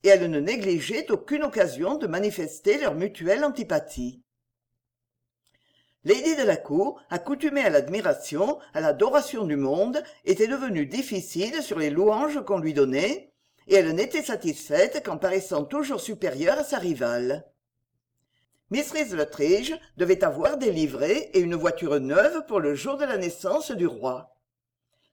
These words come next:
Lady Delacour voulait l'effacer par sa magnificence. Et ce fut cette frivole ambition qui l'entraîna à accepter avec si peu de noblesse et les chevaux de miss Reese Portman et les deux cents guinées de Clarence Hervey.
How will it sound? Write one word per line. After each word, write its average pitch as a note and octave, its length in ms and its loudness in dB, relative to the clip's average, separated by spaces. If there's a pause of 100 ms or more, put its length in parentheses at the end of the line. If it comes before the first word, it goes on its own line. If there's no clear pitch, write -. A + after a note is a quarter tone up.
Lady C#4 320 4
Delacour G3+ 580 2
voulait F3+ 240 0
l'effacer G3+ 560 0
par - 180 -2
sa D3+ 120 0
magnificence. D3 1000 -6 (680)
Et B3+ 100 2
ce B3+ 140 -4
fut F#3+ 260 -6
cette C4 260 -2
frivole B3+ 420 4
ambition E3 640 -2 (220)
qui E3+ 120 -2
l'entraîna G3 560 -2
à D#3 60 -2
accepter A#3 560 -2
avec C3+ 180 0
si C#4+ 180 -6
peu D4 140 -2
de A3 100 -2
noblesse D#3+ 600 0 (360)
et A3 60 2
les D4+ 200 0
chevaux A3+ 360 -4
de E3 100 0
miss F#3 260 -4
Reese F#3+ 180 -4
Portman D#3 640 -4 (260)
et F3 80 6
les E3+ 120 6
deux D4+ 180 0
cents D4 200 0
guinées F#3+ 360 0
de D4+ 100 -2
Clarence F#3+ 520 -2
Hervey. C3 500 -4